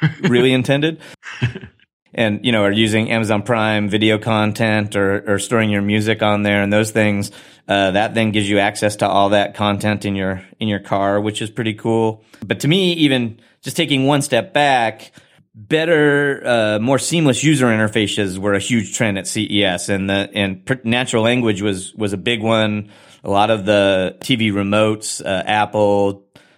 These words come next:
Speaker 1: TiVo, um, Sling, you know, all, all now responding to, uh, natural language stuff really elegantly. And that seems like one of the reasons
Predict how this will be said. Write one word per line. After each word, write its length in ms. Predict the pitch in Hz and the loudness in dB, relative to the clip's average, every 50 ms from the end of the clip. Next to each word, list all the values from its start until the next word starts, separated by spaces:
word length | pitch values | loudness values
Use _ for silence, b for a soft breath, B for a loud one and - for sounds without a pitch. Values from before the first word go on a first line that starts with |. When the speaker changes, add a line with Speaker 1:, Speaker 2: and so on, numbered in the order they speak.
| b b | b b
Speaker 1:
TiVo, 1080 | - - 120 110 101 95 104 104 101 101 101 101 98 98 98 98 95 92 92 92 92 B B B B B B | -4 -2 0 0 2 2 2 4 4 4 4 4 2 2 2 2 2 0 0 -2 -4 B B B B B B
um, 340 | - - 107 101 95 90 90 | -4 -2 0 0 0 -2 -4
Sling, 760 | - - - 110 104 101 98 98 98 98 98 98 98 92 - | -4 -2 0 0 2 2 2 2 0 0 -2 -4 -6 -6 -4
you 80 | 104 104 | -2 0
know, 160 | 98 95 90 | 0 0 0
all, 400 | - 98 101 101 101 98 95 - - - | 2 2 2 4 4 2 2 0 -2 0
all 180 | 95 104 104 | 0 2 2
now 220 | 104 104 101 98 98 | 2 2 0 0 -2
responding 640 | 98 95 - - 104 104 101 98 101 98 95 92 92 | -4 -4 -4 -2 0 0 0 0 -2 -2 -4 -4 -2
to, 120 | - 110 101 95 95 92 - - | 0 2 2 4 2 2 0 0
uh, 260 | - 101 98 92 92 92 | 0 2 2 2 0 0
natural 360 | 95 104 104 104 - 98 92 | -2 -2 -2 -2 -4 -2 0
language 380 | 101 104 107 107 101 95 - | 0 0 2 2 0 0 0
stuff 280 | - 120 104 101 101 - | 0 0 0 0 0 0
really 220 | 107 104 101 98 | 0 2 2 2
elegantly. 640 | - 98 101 101 98 98 101 98 90 101 101 101 101 98 | 2 2 2 2 2 0 0 -2 0 0 0 2 2 0
And 240 | 92 90 92 92 - | 0 -2 -4 -4 -2
that 200 | 98 101 87 - | -2 -2 -2 -2
seems 240 | - 110 104 98 90 | -2 -2 -2 0 0
like 180 | 92 95 92 | -2 -2 0
one 120 | 101 104 101 | 0 0 0
of 80 | 92 | 0
the 60 | 92 | 2
reasons 580 | 101 101 95 87 98 95 92 92 90 - - | 0 0 0 0 -2 -2 -2 -2 -4 -4 -8